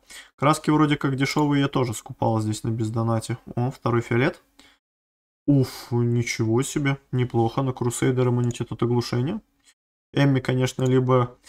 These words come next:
пробитие было бы ещё лучше, но тоже неплохой вариантик. Сто ремок. Зайдём, посмотрим, сколько у меня контов. О, ещё половина контейнеров осталось. Три тысячи кри.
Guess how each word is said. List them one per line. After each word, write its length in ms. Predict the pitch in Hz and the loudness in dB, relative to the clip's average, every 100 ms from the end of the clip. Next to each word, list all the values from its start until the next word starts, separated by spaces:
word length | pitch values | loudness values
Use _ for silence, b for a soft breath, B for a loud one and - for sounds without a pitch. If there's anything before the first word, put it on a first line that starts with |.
| B B _ _ | B B _ _
пробитие 500 | 135 139 135 131 139 | 2 4 4 2 2
было 260 | 135 135 131 | 4 4 4
бы 120 | 131 | 4
ещё 280 | 131 - 214 | 2 2 2
лучше, 440 | 226 - - 185 - - | 2 0 0 -2 -4 -4
но 500 | 131 135 165 196 - | 0 2 2 0 2
тоже 220 | 151 151 | 2 4
неплохой 400 | 156 151 147 - | 0 0 2 4
вариантик. 560 | 143 143 143 143 - - _ _ _ _ _ - | 4 4 2 0 -6 -10 _ _ _ _ _ -20
Сто 240 | - 135 | 0 2
ремок. 360 | 143 208 170 127 | 4 2 0 0
Зайдём, 300 | 131 127 123 | 0 0 -2
посмотрим, 380 | - 131 120 | -2 0 0
сколько 260 | 113 117 - | -2 -4 -2
у 20 | |
меня 120 | 123 | -2
контов. 460 | 120 123 131 - - - | -2 -4 -2 -4 -6 -8
О, 220 | 143 143 | -6 -4
ещё 220 | 113 - - - _ - | -4 -6 -10 -16 _ 0
половина 380 | 127 135 156 | 2 2 0
контейнеров 520 | 139 127 156 160 135 127 | -2 -2 0 0 -2 -4
осталось. 420 | - 117 - - _ B B B _ | -6 -6 -6 -12 _ B B B _
Три 140 | 165 | 6
тысячи 260 | 180 220 220 | 6 4 6
кри. 340 | 220 254 330 | 6 6 4